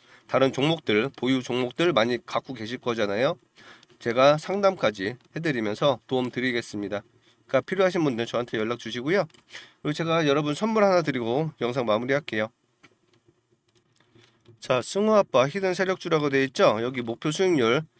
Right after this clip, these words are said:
오십 프로에서 백이십 프로라고 돼 있고 육 개월 이상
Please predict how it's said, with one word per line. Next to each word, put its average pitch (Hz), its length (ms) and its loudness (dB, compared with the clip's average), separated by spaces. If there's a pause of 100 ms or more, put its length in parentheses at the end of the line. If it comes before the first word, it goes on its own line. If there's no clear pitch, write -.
(240)
오십 135 280 -2
프로에서 160 560 2
백이십 117 420 -6
프로라고 139 440 -2
돼 117 120 -2
있고 107 400 -4 (400)
육 123 140 -6
개월 147 220 2
이상 135 380 2